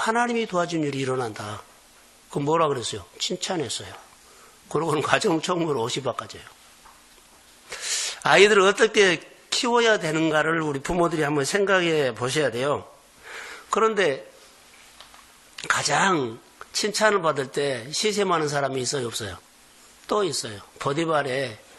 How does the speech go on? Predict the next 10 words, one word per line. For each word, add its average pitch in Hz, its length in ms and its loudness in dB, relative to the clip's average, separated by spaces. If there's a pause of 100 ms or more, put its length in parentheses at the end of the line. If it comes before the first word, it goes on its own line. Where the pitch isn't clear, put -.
(560)
에, 117 240 -2
아내가 131 840 2 (540)
시련을 214 580 0
줘요. 104 180 -10 (1400)
그래가지고는 143 720 0
자기 143 240 0
마음에 147 300 0
안 127 140 -4
보니까 139 260 -4
거짓말해서 147 880 -4